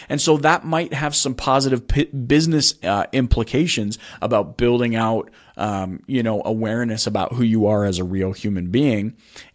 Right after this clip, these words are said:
And so, you know, for that reason, I really like my business profile or my, my personal profile. Um, again, some of the cons, the spam f-, uh, effect, you know, unfollowing. Um, and, and for me, that's,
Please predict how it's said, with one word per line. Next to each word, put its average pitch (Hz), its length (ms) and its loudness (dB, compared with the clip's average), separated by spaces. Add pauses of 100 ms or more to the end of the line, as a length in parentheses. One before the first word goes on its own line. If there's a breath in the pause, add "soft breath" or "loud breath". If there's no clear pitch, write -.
And 113 180 -2
so, 107 460 2
you 127 160 -2
know, 113 80 0
for 110 140 -6
that 123 200 2
reason, 110 240 -2
I 101 40 -4
really 101 300 -2
like 117 300 2
my 107 180 0
business 90 320 -4
profile - 460 -4
or 110 120 -2
my, 98 300 -4
my 87 300 -6 (140)
personal 92 400 -2
profile. 78 580 -4 (520 loud breath)
Um, 127 420 2 (160)
again, 131 260 2
some 135 200 2
of 131 40 0
the 123 60 -2
cons, 131 500 0 (220 soft breath)
the 123 80 -6
spam 123 540 2
f-, - 180 -16
uh, 117 180 0
effect, 120 600 -2 (280 soft breath)
you 117 100 -6
know, 104 240 -2
unfollowing. 117 1040 2 (380 soft breath)
Um, 104 520 -2 (100)
and, 107 480 -6
and 110 240 -6
for - 220 -2
me, 127 360 4
that's, 123 340 -2